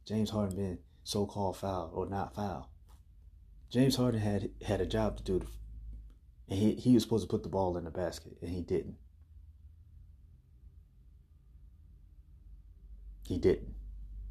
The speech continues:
He was too concerned about shooting, trying to get the,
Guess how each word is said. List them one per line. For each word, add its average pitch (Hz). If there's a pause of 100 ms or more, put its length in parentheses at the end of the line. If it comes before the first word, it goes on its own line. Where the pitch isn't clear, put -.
He 104
was 87
too 113
concerned 104
about 95
shooting, 107 (840)
trying 107
to 101
get 98
the, 87